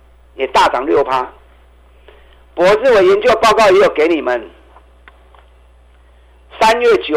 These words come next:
号的时候，我送你研究报告，有没有索取？有索取，我们跟着一起买。我送博智研究报告的时候，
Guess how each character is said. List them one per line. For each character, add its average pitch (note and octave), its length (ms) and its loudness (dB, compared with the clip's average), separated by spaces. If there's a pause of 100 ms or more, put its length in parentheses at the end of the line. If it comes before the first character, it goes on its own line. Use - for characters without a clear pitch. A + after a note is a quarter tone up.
(120)
号 A3 180 2
的 D3+ 100 -6
时 C3+ 140 -4
候， D#3 320 0 (1160)
我 C#3 160 0
送 G#3+ 240 0
你 F3+ 120 2
研 E3 140 -2
究 G#3 160 2
报 F3+ 220 2
告， D3 360 0 (1300)
有 G3+ 100 -6
没 A#3+ 60 2
有 B3+ 60 2
索 F4 220 2
取？ F#4+ 360 -4 (1500)
有 G3 160 0
索 A3 160 0
取， A#3+ 80 -2
我 A#3 60 0
们 G#3 100 -2
跟 A#3+ 160 -2
着 G#3 80 0
一 G3+ 60 -2
起 G3 120 -2
买。 D3 280 -2 (2250)
我 - 160 -2
送 B3 240 0
博 G3 200 0
智 A3+ 140 -4
研 F#3 140 0
究 G3+ 140 2
报 G3 200 0
告 F#3 200 2
的 D#3 80 0
时 C3+ 120 -2
候， D3 300 0